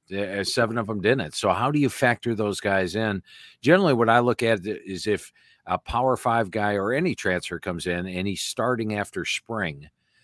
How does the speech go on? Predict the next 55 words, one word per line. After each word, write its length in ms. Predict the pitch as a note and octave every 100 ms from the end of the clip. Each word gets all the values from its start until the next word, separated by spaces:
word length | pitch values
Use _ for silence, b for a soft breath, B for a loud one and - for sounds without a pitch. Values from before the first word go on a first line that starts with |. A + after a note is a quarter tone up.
| _ G2
then 200 | B2 B2
I 120 | G#2+
count 300 | - A2 G#2+
him 80 | F2+
as 140 | E2+
a 40 |
returning 460 | E2+ E2 - F#2 F2
starter 380 | - G#2 G2 F#2
if 120 | A2+
he 120 | A#2
was 280 | G#2+ A#2 G#2+
a 60 | G2
starter 480 | - G#2 F#2+ F2 F2
at 120 | D#2+
the 100 | F2+
other 180 | E2 D#2
school. 420 | - - F#2+ C#2+
So 160 | -
that's 220 | A2+ B2+ - b b b
probably 240 | C3+ C3 A2
one 240 | A2 C#3
of 80 | C3
the, 120 | G2 _
the 120 | G#2
changes 460 | F#2 G#2 G#2 F2 E2+
I've 160 | F2+ E2
made. 280 | F#2 G2 - B B
The 100 | -
other 200 | F#3+ A#3
factor 360 | - D#3 B2+ C#3
it's 160 | A#2
done, 220 | - C3 A2+
Bobby, 300 | A#2+ C3 C3
is 120 | A2
it's 160 | A#2+
made 140 | - E3
me 80 | C#3
push 300 | - D#3+ -
this 180 | B2
magazine 500 | B2+ C3 B2 A#2 E3+
deadline 460 | B2 G#2 F2+ F#2+ G2
back, 500 | D2+ A2 D3+ - - _ B
<laughs> 220 | B - -
you 80 |
know, 100 | B2+
because 360 | B2 B2+ B2+ A2
I 80 | C#3+
used 220 | F3 -
to 80 | B2+
go 140 | B2
to 60 | A2+
the 60 |
press 340 | G#2 A#2 A2+ -
in 140 | G2+
May, 340 | F#2+ F2 F2+